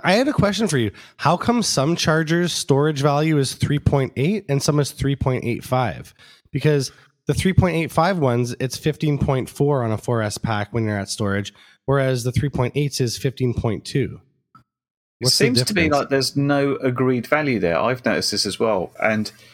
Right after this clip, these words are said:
Speaker 2: um, in the chargers that do three point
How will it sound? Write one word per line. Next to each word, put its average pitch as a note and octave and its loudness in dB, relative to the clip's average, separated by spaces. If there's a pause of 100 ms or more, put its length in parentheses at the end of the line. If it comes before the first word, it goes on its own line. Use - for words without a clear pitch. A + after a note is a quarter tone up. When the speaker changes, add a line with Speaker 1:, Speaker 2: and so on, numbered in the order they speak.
(420)
Speaker 2:
um, A2 0
in C#3+ 0
the D3+ -2
chargers B2+ 0
that - -2
do G#2+ 0
three A2+ -2
point A2 -4